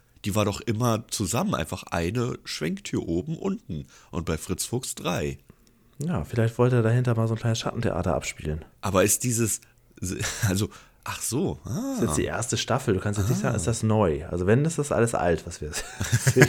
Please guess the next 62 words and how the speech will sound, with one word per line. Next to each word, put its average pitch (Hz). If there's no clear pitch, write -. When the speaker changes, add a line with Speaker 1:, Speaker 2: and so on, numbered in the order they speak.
Speaker 2:
Ist 131
das -
jetzt -
neu? 92
Hat 139
er 92
das 92
Speaker 1:
Oder 87
Speaker 2:
jetzt 98
immer 101
da? 92
Speaker 1:
Schattentheater, 71
das 73
hab 78
ich 90
nicht 101
bedacht. 120
War 73
das 80
die 98
ganze -
Zeit -
schon 120
so? 226
Ist 220
es -
mir 85
nie 101
aufgefallen, 98
dass -
dieses 85
Speaker 2:
Wir 110
werden 123
das 151
ja 131
Speaker 1:
Fliegengitter 120
Speaker 2:
bald 135
Speaker 1:
existiert? -
Speaker 2:
uns -
mal -
angucken -
können, 107
wie 107
das 110
aktuell -
aussieht, 82
oder? 101
Also 95
ich 104
erwarte 104
schon, 147
dass 156
wir 135
da 135
rein 147
Speaker 1:
Ja. -
Speaker 2:
können 104
in 80
den 80
Bauwagen. 73
Speaker 1:
Okay, 90
aber 95